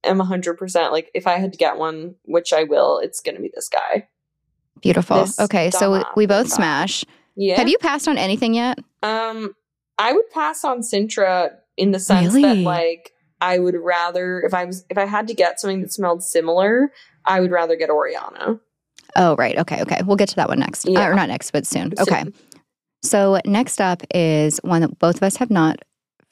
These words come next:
Speaker 2: tried yet. It is Eau de Protection by État Libre d'Orange.
Speaker 1: Yay.
Speaker 2: État Libre d'Orange. If I'm trying harder. Let's see.
Speaker 1: État
Speaker 2: Did I pull this
Speaker 1: Libre
Speaker 2: one up?
Speaker 1: d'Orange. Oh my God.
Speaker 2: I don't know if I pulled this
Speaker 1: This
Speaker 2: one
Speaker 1: is
Speaker 2: up
Speaker 1: a
Speaker 2: yet.
Speaker 1: weird
Speaker 2: Let's do
Speaker 1: one. Allegedly.
Speaker 2: Okay.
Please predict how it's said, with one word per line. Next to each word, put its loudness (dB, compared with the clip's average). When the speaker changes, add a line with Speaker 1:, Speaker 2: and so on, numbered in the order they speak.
Speaker 2:
tried -2
yet. 2
It 6
is 2
Eau 4
de 2
Protection 0
by 0
État 0
Libre 4
d'Orange. 2
Speaker 1:
Yay. 6
Speaker 2:
État 4
Libre 2
d'Orange. 2
If 0
I'm 2
trying -2
harder. -2
Let's -2
see. -2
Speaker 1:
État 0
Speaker 2:
Did 4
I 4
pull 2
this 2
Speaker 1:
Libre -4
Speaker 2:
one 2
up? 4
Speaker 1:
d'Orange. -16
Oh -10
my -2
God. -2
Speaker 2:
I 6
don't 6
know 8
if 2
I 4
pulled -2
this 0
Speaker 1:
This 2
Speaker 2:
one -2
Speaker 1:
is 0
Speaker 2:
up 4
Speaker 1:
a 4
Speaker 2:
yet. 6
Speaker 1:
weird 2
Speaker 2:
Let's -2
do 2
Speaker 1:
one. 0
Allegedly. 0
Speaker 2:
Okay. -4